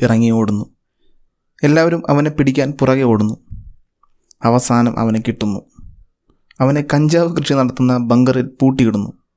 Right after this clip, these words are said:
ഇതിനിടയ്ക്ക് ടോമിയുടെ ശവശരീരം മറവ് ചെയ്യാനായി സൂസി ഫെലിക്സ് എന്നൊരാളെ കൊണ്ടുവരുന്നു. ടോമിയുടെ ശരീരം മറവ് ചെയ്യുന്നതിനോടൊപ്പം ജെത്രോയെ കൂടി കൊല്ലാൻ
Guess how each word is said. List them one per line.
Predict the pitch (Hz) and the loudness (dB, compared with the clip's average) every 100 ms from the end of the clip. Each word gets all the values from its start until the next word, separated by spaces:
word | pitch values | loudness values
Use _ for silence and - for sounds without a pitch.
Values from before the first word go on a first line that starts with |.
| _ _ _ _ - | _ _ _ _ -2
ഇതിനിടയ്ക്ക് | 143 175 165 165 165 _ _ _ _ - | 0 2 0 -2 -8 _ _ _ _ -2
ടോമിയുടെ | 135 147 170 170 | 0 2 2 0
ശവശരീരം | 170 139 135 147 151 147 | 0 0 0 0 0 0
മറവ് | 139 131 135 | 2 2 2
ചെയ്യാനായി | 135 131 127 123 - | 0 2 2 0 -4
സൂസി | - 127 123 131 - - _ _ _ _ - | -2 0 0 -2 -6 -10 _ _ _ _ -4
ഫെലിക്സ് | 143 151 175 - _ | -2 0 -4 -8 _
എന്നൊരാളെ | 135 131 127 123 | -2 0 0 -2
കൊണ്ടുവരുന്നു. | 120 117 107 104 110 - _ _ _ _ _ _ _ _ _ _ _ - - _ _ _ _ - | 0 0 0 -4 -8 -12 _ _ _ _ _ _ _ _ _ _ _ -20 -20 _ _ _ _ -2
ടോമിയുടെ | 123 123 135 139 143 | 2 2 2 2 2
ശരീരം | 147 127 131 131 131 - | 2 2 2 2 -2 -4
മറവ് | 123 120 139 | -2 0 2
ചെയ്യുന്നതിനോടൊപ്പം | 147 151 143 139 135 123 113 - 113 _ _ - | 2 2 0 0 0 -2 -2 -8 -16 _ _ -12
ജെത്രോയെ | 123 127 - 160 160 | -2 -2 2 2 2
കൂടി | 160 135 131 | 0 0 0
കൊല്ലാൻ | 131 127 127 | 0 2 2